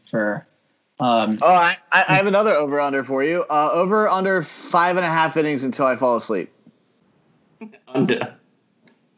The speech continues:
Speaker 1: I'm
Speaker 2: It's
Speaker 1: saying
Speaker 2: a hundred percent
Speaker 1: over.
Speaker 2: gonna be, it's definitely
Speaker 1: What?
Speaker 2: gonna be
Speaker 1: You
Speaker 2: under.
Speaker 1: fall asleep during Garrett Cole's opening day, uh,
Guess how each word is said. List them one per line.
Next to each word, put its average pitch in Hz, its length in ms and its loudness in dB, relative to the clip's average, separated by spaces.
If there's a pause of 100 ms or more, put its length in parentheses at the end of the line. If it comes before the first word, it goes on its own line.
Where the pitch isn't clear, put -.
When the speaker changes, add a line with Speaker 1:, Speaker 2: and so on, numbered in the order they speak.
(140)
Speaker 1:
I'm 156 120 6
Speaker 2:
It's 175 100 2
Speaker 1:
saying 262 140 6
Speaker 2:
a 190 40 4
hundred 190 100 2
percent 139 180 0
Speaker 1:
over. 151 160 -4
Speaker 2:
gonna 135 140 -12
be, - 760 -14
it's 185 140 0
definitely 208 260 4
Speaker 1:
What? - 140 2
Speaker 2:
gonna 240 100 0
be - 60 -18
Speaker 1:
You - 80 -8
Speaker 2:
under. 302 100 -4
Speaker 1:
fall 311 180 4
asleep 240 260 -2
during 226 220 0
Garrett 214 380 0
Cole's 208 500 0
opening 190 460 -2
day, 170 340 0
uh, 156 360 2